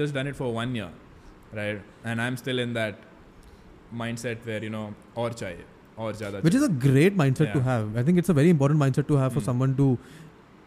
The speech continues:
Speaker 2: I mean, it's a very important mindset to have, अगर तुम ग्रो कैसे करोगे?
Speaker 1: Hmm।
Speaker 2: Like,
Speaker 1: Right।
Speaker 2: at this point, half of the people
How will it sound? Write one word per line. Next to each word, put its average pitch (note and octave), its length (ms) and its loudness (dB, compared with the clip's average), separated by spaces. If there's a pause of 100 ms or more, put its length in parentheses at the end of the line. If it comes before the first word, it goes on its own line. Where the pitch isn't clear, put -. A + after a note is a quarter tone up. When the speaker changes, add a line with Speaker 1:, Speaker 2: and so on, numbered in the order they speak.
Speaker 2:
I A#2+ 100 0
mean, B2+ 160 2 (360)
it's C#3+ 120 2
a B2 60 0
very D3 160 4
important D#3+ 240 2
mindset C#3 260 2
to D3+ 80 4
have, D3 100 4
अगर D#3 120 4
तुम D#3 120 4
ग्रो C#3+ 160 6
कैसे C#3 220 2
करोगे? G#2 300 -4
Speaker 1:
Hmm। A2+ 280 -8 (400)
Speaker 2:
Like, B2+ 140 0
Speaker 1:
Right। - 260 -2
Speaker 2:
at C3 120 -2
this D3+ 180 2
point, E3+ 180 4 (680)
half C3 140 0
of D3 120 0
the D#3+ 120 4
people D3+ 200 4